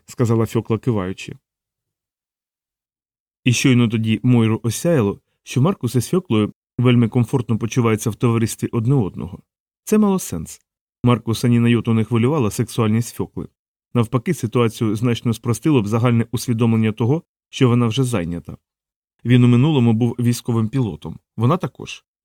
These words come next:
Звісно ж, чимало речей вони сприймали однаково. Якийсь час упродовж першого року хмарного ковчега Фьокла була таким собі вільнонайманим працівником. Збоку могло видатись дещо дивним існування на космічній станції людини без конкретного завдання.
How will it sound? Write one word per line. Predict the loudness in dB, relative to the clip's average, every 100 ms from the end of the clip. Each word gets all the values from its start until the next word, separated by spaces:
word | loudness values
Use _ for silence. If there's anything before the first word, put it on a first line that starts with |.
| -4
Звісно | -2 0 -2
ж, | -2
чимало | 0 0 2 0
речей | 0 0
вони | 2 0
сприймали | 0 0 2 2 0
однаково. | -2 -6 -12 -16 -20 _ _ _ 0
Якийсь | 0 2 -2
час | 0 -2 -2
упродовж | -2 -2 -2 -2
першого | -2 -2 0 0
року | 0 -2 -4
хмарного | -2 0 0 0 -2
ковчега | -6 -6 -4 -4 -4 -12 _ _
Фьокла | -2 0 0
була | 2 0
таким | 0 -2 -4
собі | -2 -2 -2 -2 -8 _ _ 0
вільнонайманим | 4 4 4 2 2 0 -2
працівником. | -4 -4 -2 -2 -6 -14 -14 _ _ _ -8
Збоку | 0 0 2
могло | 0 2 0
видатись | 2 0 0 -2 0
дещо | -2 -2 -4
дивним | -2 0 0 -2
існування | -6 -2 0 2 0 -4 _ _
на | -2
космічній | -2 0 -2 -2 -4
станції | -2 -2 0 0
людини | 0 2 2 2
без | 0 0
конкретного | -2 0 -2 0 0 0
завдання. | -2 -4 -8 -8 -10